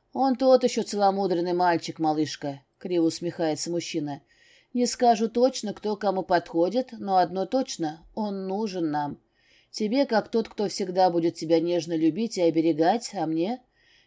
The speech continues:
как человек, понимающий меня без слов. Однажды твоя подруга правильно сказала, перефразировав фразу:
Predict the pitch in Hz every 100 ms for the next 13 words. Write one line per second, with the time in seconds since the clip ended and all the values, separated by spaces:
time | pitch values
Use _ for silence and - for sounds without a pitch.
0 | _ 220 214 - 240 226 196 208 - 269
1 | 269 220 208 208 269 262 202 170 170 196
2 | - 151 143 - _ _ _ _ _ -
3 | 240 220 240 208 220 220 220 214 214 214
4 | 214 214 254 247 180 151 - 151 143 143
5 | 147 - _ _ - 277 262 226 208 180
6 | 180 190 180 190 - 196 190 151 147 147